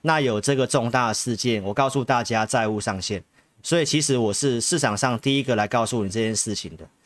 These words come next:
那你可能在最近这两天才开始看到新闻媒体来跟你报告这件事情，所以你会发现到你看志颖老师的节目，我每天都大量的阅读，帮大家解读之后浓缩成一个我觉得要跟大家分享的事情，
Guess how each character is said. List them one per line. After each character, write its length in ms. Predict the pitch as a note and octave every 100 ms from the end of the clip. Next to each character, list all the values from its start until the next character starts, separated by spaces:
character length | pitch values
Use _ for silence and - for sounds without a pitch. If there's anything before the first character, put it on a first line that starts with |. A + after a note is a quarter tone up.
| _ _
那 280 | - D#3+ C3 -
你 260 | A#2+ D3
可 140 | D#3+ D3+
能 160 | B2
在 180 | B2 D#3
最 220 | C3+ F3
近 200 | D3 D#3
这 180 | C3+ D#3+
两 220 | A#2+ G2
天 300 | F#2+ B2 A#2
才 160 | A2+ A2
开 180 | B2+ B2+
始 200 | G#2+ G2+ - -
看 180 | C#3+
到 160 | C3 B2
新 240 | - C#3+
闻 140 | C3+ A2+
媒 180 | G#2 A#2
体 240 | - F2+ - _ _ _ -
来 140 | A2+
跟 140 | C3 D3+
你 100 | A2
报 180 | B2
告 160 | A#2 A#2
这 120 | A#2
件 180 | A2+ A2
事 180 | - G#2+
情， 220 | - D2 - _ _ _
所 180 | - F#3+
以 40 |
你 100 | D#3+
会 100 | D#3+
发 200 | E3 D#3+
现 160 | D#3+ C#3+
到 160 | D3
你 100 | A#2+
看 220 | A2 D3 C3
志 120 | C#3
颖 80 | A#2+
老 140 | G2+
师 200 | - A#2+
的 60 | A2
节 200 | G#2 G2
目， 200 | G#2+ F#2+
我 120 | A#2+
每 200 | E3 B2
天 260 | G#2 C3 C3
都 220 | C3+ B2+
大 200 | C3+ B2
量 160 | A#2 A2
的 140 | G2
阅 200 | A#2 G#2
读， 260 | - D#2+ G2+ _ _ _ _
帮 200 | D#3+ F3
大 200 | F3 E3
家 60 | D#3+
解 240 | C#3 A#2
读 180 | G#2 A2+
之 120 | B2
后 260 | C3+ D3 A2+
浓 280 | A2+ A2+ B2
缩 300 | - C3+ C3+
成 180 | A2 G#2+
一 100 | A#2
个 140 | G#2+
我 160 | G#2 G2+
觉 140 | G#2+
得 140 | A2
要 140 | B2 C3
跟 200 | B2+ B2
大 80 | A#2+
家 120 | A#2+
分 220 | - A#2+
享 180 | A#2 F2+
的 80 | F#2
事 200 | - G#2+
情， 200 | - C#2+